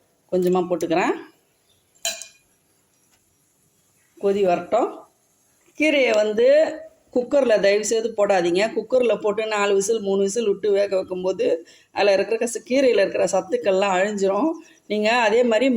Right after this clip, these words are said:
மூடியும் வச்சு வேக வைக்கக்கூடாது, திறந்தா மாதிரி வச்சு தான் வந்து கீரையை வேக வைக்கணும். மண்பானை இல்லை ஏதாவது சில்வர் சட்டியாக இருந்தாலும் பரவாயில்ல, நீங்க வந்து குக்கரில் போடாதீங்க கீரையை. இதுலேயே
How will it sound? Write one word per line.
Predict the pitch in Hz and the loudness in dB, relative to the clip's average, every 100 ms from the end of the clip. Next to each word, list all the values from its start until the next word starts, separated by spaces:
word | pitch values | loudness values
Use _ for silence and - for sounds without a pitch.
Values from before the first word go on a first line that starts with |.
| 226 | 2
மூடியும் | 277 262 262 226 | 2 2 2 0
வச்சு | 208 214 | -2 0
வேக | 196 202 196 | 0 2 0
வைக்கக்கூடாது, | 175 175 170 170 165 208 349 339 - _ _ - | 0 -2 0 0 0 0 0 -4 -14 _ _ 0
திறந்தா | 214 226 262 247 | 2 2 2 2
மாதிரி | 247 247 | 2 2
வச்சு | 202 - 220 | 0 -2 0
தான் | 233 | 0
வந்து | 202 220 | 0 -2
கீரையை | 214 202 190 185 | -2 0 2 2
வேக | 185 175 | 2 0
வைக்கணும். | 170 185 185 311 339 - _ _ - | -2 -2 -2 -2 -6 -18 _ _ -4
மண்பானை | 208 262 269 233 226 240 277 233 | 0 2 2 2 2 2 2 2
இல்லை | 226 254 247 | 2 2 2
ஏதாவது | 214 226 226 | 0 0 -2
சில்வர் | 226 240 254 240 | -2 0 0 0
சட்டியாக | 202 220 214 | -2 0 0
இருந்தாலும் | 208 196 202 226 | 0 0 -2 -2
பரவாயில்ல, | 190 190 202 185 180 214 311 - - _ _ _ | 0 2 2 2 2 0 -2 -8 -20 _ _ _
நீங்க | - 208 196 | -6 -2 -2
வந்து | 208 262 349 | 0 0 0
குக்கரில் | 262 233 294 277 214 202 | -2 0 2 4 4 2
போடாதீங்க | 196 185 175 170 170 | 2 2 2 0 0
கீரையை. | 185 180 170 202 320 370 - _ _ _ _ _ _ _ _ - 202 | 0 2 2 2 0 -2 -10 _ _ _ _ _ _ _ _ -14 -6
இதுலேயே | 208 220 | -2 0